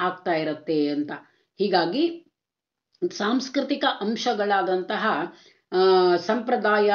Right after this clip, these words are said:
ಭಾಷೆ, ಉಡುಗೆ ತೊಡುಗೆ, ಲೋಕರೂಢಿಗಳು, ಇವುಗಳೆಲ್ಲ ಆಹಾರ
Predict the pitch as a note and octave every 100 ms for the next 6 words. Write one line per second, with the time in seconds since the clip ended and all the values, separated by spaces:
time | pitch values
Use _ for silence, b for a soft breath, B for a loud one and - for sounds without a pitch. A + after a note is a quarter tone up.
0 | G3+ F3+ D#3+ A3 A#3+ - G#3 G3 G3 G#3+
1 | A3 G#3+ G#3+ G3+ G3 F#3 G3 G3 F#3 -
2 | - F3+ B3 B3+ A#3 G#3 F#3+ F#3 F#3 G3
3 | F#3+ - G#3 G#3 G#3 G#3+ C#4 C4+ G3 F3
4 | - - G#3+ G3 B3+